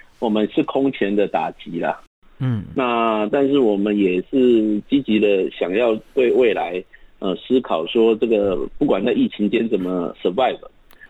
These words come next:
Speaker 2: 是。
Speaker 1: 然后疫后的过程中怎么样让旅游业，呃，更好，然后出国旅客更放心。
Speaker 2: 嗯。
Speaker 1: 呃，因为看起来这疫情会减缓，但是应该永远不会消失。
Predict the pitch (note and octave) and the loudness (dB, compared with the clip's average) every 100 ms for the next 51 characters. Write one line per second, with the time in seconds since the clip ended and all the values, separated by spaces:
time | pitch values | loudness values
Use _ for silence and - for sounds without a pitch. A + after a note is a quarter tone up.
0 | - - A2+ B2 D3+ B2+ C3 A2 G2+ C3 | -12 -4 -2 0 2 4 4 2 2 2
1 | G#2+ G#2 G#2+ A#2 A#2 G#2+ G2 B2 A2+ A#2 | 2 0 0 0 0 0 0 0 0 -2
2 | A#2+ G#2+ G2+ _ - A2 F#2 F#2 G#2+ B2+ | 0 -2 -4 _ -8 -2 2 4 4 4
3 | A2 - _ _ _ _ - G#2 F2+ E2 | 2 -2 _ _ _ _ -4 -2 -2 -2
4 | D3 G#2+ - C2+ G2 G#2 B2 B2 A2+ G#2 | 0 -2 -2 -4 -2 0 0 2 0 0
5 | - C3 A#2 G#2 F2 - A#2+ G2+ B2+ G#2 | 0 2 2 2 0 0 0 2 0 -2
6 | - G#2+ G2 - G2 - - - - A2+ | -2 -2 -2 -2 -2 -4 -16 -20 -12 -4
7 | G2 F#2 A#2 C#3+ C3+ A#2 - F3 B2 G2+ | 0 2 4 4 2 0 -2 -4 0 0
8 | A2+ B2 C#3+ A2+ - F#2+ G2 G#2+ - G#2+ | 2 2 2 0 0 0 0 -2 -2 -2
9 | - G2+ B2+ - C3 - _ - _ - | 0 -2 -2 -4 -6 -8 _ -20 _ -4
10 | C#3 C3+ A#2+ C3 C3+ C3 B2+ A2 A2 B2+ | -2 0 2 4 4 4 2 2 2 2
11 | G2 F2+ G2 A2 - G2+ F#2+ | 0 2 2 2 0 0 -2